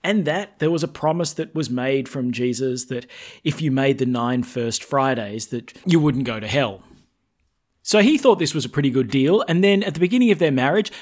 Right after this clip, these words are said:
he made the nine first Fridays, went to Mass, received Holy Communion, went to confession, got his nine in, and hadn't done anything since.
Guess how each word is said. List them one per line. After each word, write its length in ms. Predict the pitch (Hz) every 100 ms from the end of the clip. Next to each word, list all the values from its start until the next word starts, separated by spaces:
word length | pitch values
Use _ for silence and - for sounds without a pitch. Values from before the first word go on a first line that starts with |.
| -
he 160 | 233
made 240 | 196 170 190
the 80 | 165
nine 300 | 143 156 175
first 320 | 165 160 -
Fridays, 480 | 143 139 202 202 117
went 220 | 123 170
to 80 | 135
Mass, 520 | 120 156 226 - - _ _ -
received 400 | 131 135 147 147
Holy 240 | 151 156
Communion, 500 | 147 135 123 147 135
went 220 | 110 147
to 80 | 160
confession, 680 | 151 147 143 123 131 160 160 _ _ _ _ -
got 180 | 220
his 140 | 233 185
nine 400 | 185 190 202 202
in, 320 | 139 170 233 - _ _ _ _ _ _
and 140 | 160 160
hadn't 260 | 202 196
done 220 | 170 165
anything 360 | 165 165 151 147
since. 580 | - 127 95 - -